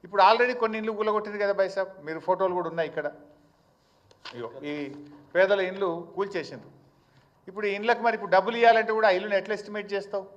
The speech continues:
How do you estimate these houses? How will you compensate these poor people? వీ-, వీ-, వీళ్ళకి ఎవరు బాధ్యత? ఇప్పుడు మూసీలో కూడా చూసిండ్రు బై సాబ్.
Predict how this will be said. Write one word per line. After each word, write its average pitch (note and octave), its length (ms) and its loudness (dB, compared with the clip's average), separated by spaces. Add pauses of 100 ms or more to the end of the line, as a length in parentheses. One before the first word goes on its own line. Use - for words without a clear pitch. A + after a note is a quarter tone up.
(520)
How F#3+ 160 6
do A#3 120 -2
you G#3 120 4
estimate G#3 340 -6
these G3+ 180 -10 (100)
houses? F#3+ 280 -4 (600)
How G3 180 8
will A3 300 -4
you G#3 40 -4 (100)
compensate G3 500 -4
these F#3+ 180 -10 (100)
poor G3 120 -4 (100)
people? G3 240 -10 (1400)
వీ-, F3 120 -6
వీ-, F3+ 200 -2
వీళ్ళకి F#3 340 -2
ఎవరు A3 160 4
బాధ్యత? G3+ 380 4
ఇప్పుడు - 640 -12 (300)
మూసీలో G#3 400 -2
కూడా G#3+ 160 2
చూసిండ్రు G3+ 420 -6
బై D#3+ 120 2
సాబ్. A2+ 200 -8